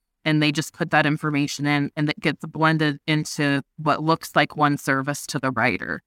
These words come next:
So they don't have to call and ask for, "I want on-demand service today." You know, they see the same drivers, they see the same vehicles, it's the same contact information. So it really simplified the process for them.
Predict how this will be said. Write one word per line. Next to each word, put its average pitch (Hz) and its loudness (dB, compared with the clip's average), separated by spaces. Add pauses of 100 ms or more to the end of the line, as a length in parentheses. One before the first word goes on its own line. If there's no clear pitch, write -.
(260)
So - -6
they 196 4
don't 226 6
have 214 4
to 185 -2
call 156 2
and 147 0
ask 143 2
for, 139 -2
"I 160 4
want 156 2
on-demand 147 2
service 143 -2
today." 143 0 (320)
You 151 -4
know, 147 2
they 151 2
see 160 -2
the 147 0
same 156 2
drivers, 151 4
they 147 -2
see 147 0
the 151 0
same 147 0
vehicles, 147 0 (240)
it's - -12
the 165 0
same 156 0
contact - 0
information. 185 0 (220)
So 185 0
it 160 -2
really 202 2
simplified 165 0
the 135 -4
process 123 -2
for 135 -2
them. 101 0